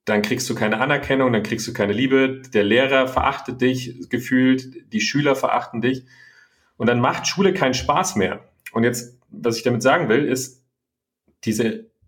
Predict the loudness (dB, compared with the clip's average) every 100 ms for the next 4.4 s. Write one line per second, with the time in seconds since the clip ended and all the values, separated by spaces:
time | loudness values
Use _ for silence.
0 | _ _ -8 0 2 4 2 2 -2 -4
1 | -6 -2 0 2 2 2 0 -2 -2 -2
2 | 0 0 -2 -6 -2 0 2 2 2 -2
3 | 0 0 -2 -8 -14 -2 0 2 0 0
4 | 0 0 -6